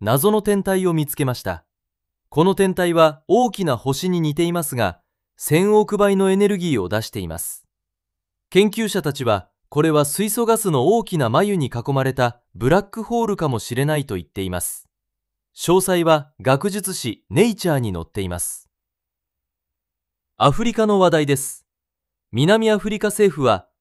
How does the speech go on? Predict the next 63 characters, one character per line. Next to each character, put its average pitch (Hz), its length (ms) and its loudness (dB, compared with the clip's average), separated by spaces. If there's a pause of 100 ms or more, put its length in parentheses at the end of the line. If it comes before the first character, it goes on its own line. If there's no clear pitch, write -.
(120)
他 147 240 2
の 202 120 2
国 196 260 0
に 104 240 -4
不 - 160 -8
法 214 200 0
滞 226 200 2
在 220 220 4
者 180 120 -2
の 120 120 -2
送 190 240 2
還 220 220 0
費 220 180 -8
用 202 180 2
を 113 80 -2
出 151 140 2
し - 80 -10
て 180 100 -4
ほ 131 160 -8
し - 160 -6
い 131 60 -4
と 104 100 -8
頼 113 240 -4
ん 120 60 -4
で 101 80 -4
い 85 80 -6
ま 82 100 -8
す。 - 300 -14 (680)
マ 123 200 4
ラ 170 160 4
ウ 127 100 0
イ、 92 180 -8 (220)
エ 117 140 -2
チ - 180 -4
オ 160 80 2
ピ 139 180 -2
ア、 123 200 0 (180)
ナ 131 200 4
イ 202 60 0
ジ 196 120 -2
ェ - 20 2
リ 208 160 2
ア 208 80 2
な 214 140 0
ど 196 100 0
の 143 100 0
国 143 240 0
に 95 200 -4
要 120 160 -2
請 131 200 -2
し - 120 -12
て 123 80 -4
い 110 80 -6
ま 104 100 -4
す。 - 300 -16 (760)
最 185 280 2
近 196 240 0
の 185 100 4
移 165 140 2
民 202 180 2
問 202 200 2
題 139 180 0
で 101 240 -2